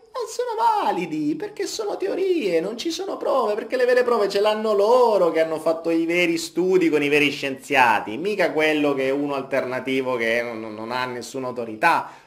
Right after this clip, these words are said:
Loro c'hanno gli scienziati autorevoli coi diplomini veri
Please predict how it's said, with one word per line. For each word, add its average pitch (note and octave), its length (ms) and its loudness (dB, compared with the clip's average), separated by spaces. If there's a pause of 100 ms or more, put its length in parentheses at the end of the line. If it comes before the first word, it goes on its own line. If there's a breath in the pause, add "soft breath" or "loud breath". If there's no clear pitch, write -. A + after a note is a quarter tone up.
(160)
Loro D4+ 500 6
c'hanno D3+ 300 -2
gli B2+ 140 -6
scienziati C3 600 -2
autorevoli C#3+ 540 0
coi G#2 100 -4
diplomini A2+ 480 -4
veri G3+ 380 0